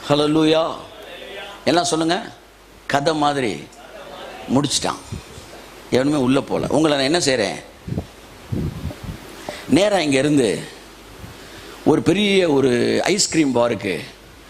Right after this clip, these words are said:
உங்களை கூட்டிட்டு போறேன் அப்படின்னு சொல்லி உங்களை எல்லாரையும் ஒரு பஸ்ல ஏத்திட்டு நேரா போறேன்.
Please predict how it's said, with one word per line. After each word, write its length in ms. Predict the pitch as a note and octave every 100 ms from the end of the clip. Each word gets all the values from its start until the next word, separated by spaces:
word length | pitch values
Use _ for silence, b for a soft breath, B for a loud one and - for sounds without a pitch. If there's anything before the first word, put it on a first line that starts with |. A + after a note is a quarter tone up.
| B B -
உங்களை 260 | B2 C3 A#2
கூட்டிட்டு 280 | E3 A#2+ F#2+
போறேன் 320 | G2 F2+ D2 - - - - - -
அப்படின்னு 280 | A2 C3+ B2
சொல்லி 400 | - A#2+ E2+ - - - B B B B -
உங்களை 380 | C3+ B2+ G#2+
எல்லாரையும் 540 | G#2+ C3+ C3 B2 F2+ - - - - -
ஒரு 560 | B2+ A#2+ G#2+ G2+ F#2 F2
பஸ்ல 240 | A#2+ -
ஏத்திட்டு 500 | B2 G#2+ A2+ F#2+ A2
நேரா 300 | F#2 G#2 A2+
போறேன். 340 | F2+ F#2 E2